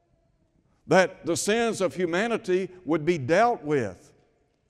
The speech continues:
Listen, John the Baptist had it right when he said, "Behold, the Lamb of God who taketh away the sin of the world."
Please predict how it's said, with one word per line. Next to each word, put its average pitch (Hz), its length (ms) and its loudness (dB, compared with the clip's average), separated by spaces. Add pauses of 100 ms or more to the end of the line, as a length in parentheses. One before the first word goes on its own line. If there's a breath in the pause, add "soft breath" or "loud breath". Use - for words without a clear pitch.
(120)
Listen, 196 320 0
John 208 300 2
the 185 80 0
Baptist 185 420 -2
had 170 140 0
it 156 60 -4
right 190 360 0 (220 loud breath)
when 196 140 -2
he 185 60 2
said, 180 220 -4
"Behold, 196 400 4
the 170 80 0
Lamb 185 240 2
of 120 100 -6
God 180 380 2 (200 loud breath)
who 175 140 4
taketh 214 420 -2
away 196 220 0
the 190 140 -4
sin 226 240 -4
of 214 60 -2
the 226 80 4
world." 226 580 0